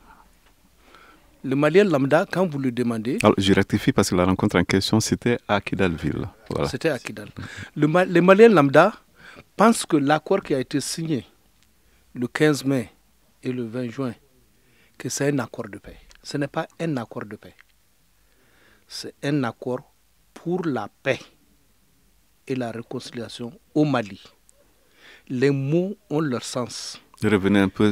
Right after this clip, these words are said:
Speaker 2: un peu sur la nuance pour nos auditeurs une fois de plus.
Speaker 1: Oui, j'ai dit, c'est,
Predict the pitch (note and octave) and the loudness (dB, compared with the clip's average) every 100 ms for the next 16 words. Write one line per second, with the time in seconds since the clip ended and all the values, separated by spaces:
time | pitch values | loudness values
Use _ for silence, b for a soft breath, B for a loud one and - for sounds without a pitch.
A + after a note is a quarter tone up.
0 | - - F#2+ G2+ - G2+ - G#2 F2+ F#2 | 0 -2 0 0 0 0 4 4 4 4
1 | A2+ B2+ - G#2+ F#2 F#2+ F2+ G2 F#2 F#2 | 4 2 0 0 2 0 0 -2 -4 -2
2 | F#2 F2 - - - D3 D#3+ F3+ C#3 E3+ | -2 -2 -4 -10 -6 0 0 2 4 6
3 | G#3 G#3+ - E3+ | 6 2 2 0